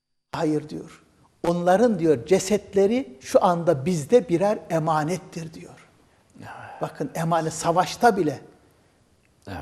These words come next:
Speaker 1: Yani insan işte insanlığını kaybetmemesi lazım. İslam savaşta bile işte belirli kurallar koymuş ve savaşta bile, savaşacaksak bile insanca yine savaşmamız lazım.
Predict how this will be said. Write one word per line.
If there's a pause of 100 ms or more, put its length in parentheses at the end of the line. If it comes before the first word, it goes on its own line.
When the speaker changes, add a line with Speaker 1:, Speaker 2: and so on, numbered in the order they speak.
(140)
Speaker 1:
Yani (260)
insan (340)
işte (280)
insanlığını
kaybetmemesi
lazım. (400)
İslam
savaşta
bile (280)
işte
belirli
kurallar
koymuş (340)
ve
savaşta
bile,
savaşacaksak
bile (240)
insanca (220)
yine
savaşmamız
lazım.